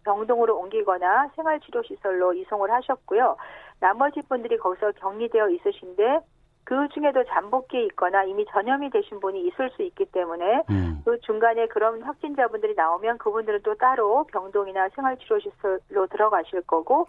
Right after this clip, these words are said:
Speaker 2: 예.
Speaker 1: 그 나머지 분들이 이제 십오 일까지 격리를 하시는 거죠.
Speaker 2: 음. 보통 자가격리 조치를 취하게 되면 한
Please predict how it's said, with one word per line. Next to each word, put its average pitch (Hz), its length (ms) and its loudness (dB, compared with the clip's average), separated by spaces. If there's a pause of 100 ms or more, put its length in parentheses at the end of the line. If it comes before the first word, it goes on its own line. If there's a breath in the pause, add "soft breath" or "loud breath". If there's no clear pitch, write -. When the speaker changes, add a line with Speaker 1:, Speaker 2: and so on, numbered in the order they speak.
Speaker 2:
예. 101 180 2 (120)
Speaker 1:
그 262 80 -2
나머지 247 520 2
분들이 226 300 -4
이제 202 240 0
십오 277 240 -2
일까지 202 380 -2
격리를 185 440 -4
하시는 214 340 -6
거죠. 160 300 -10 (240)
Speaker 2:
음. 92 460 0 (580 loud breath)
보통 202 340 2
자가격리 180 600 2
조치를 143 960 -2
취하게 175 380 0
되면 123 380 2
한 135 440 0